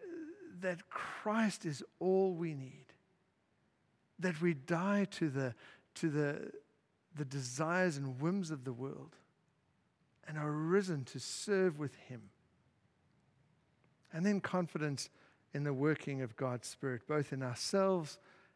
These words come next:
and in others. And when we see that, how wonderful and encouraging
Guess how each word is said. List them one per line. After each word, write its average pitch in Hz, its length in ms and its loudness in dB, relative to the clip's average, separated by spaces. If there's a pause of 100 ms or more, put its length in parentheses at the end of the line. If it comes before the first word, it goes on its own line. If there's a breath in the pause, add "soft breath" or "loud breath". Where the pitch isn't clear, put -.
(160 soft breath)
and 139 120 -4
in 131 140 -4
others. 120 320 -10
And 143 120 -4
when 143 160 -2
we 143 140 -2
see 208 400 0
that, - 300 -6 (840)
how 147 160 -4
wonderful 151 540 0
and 131 120 -4
encouraging 127 760 -2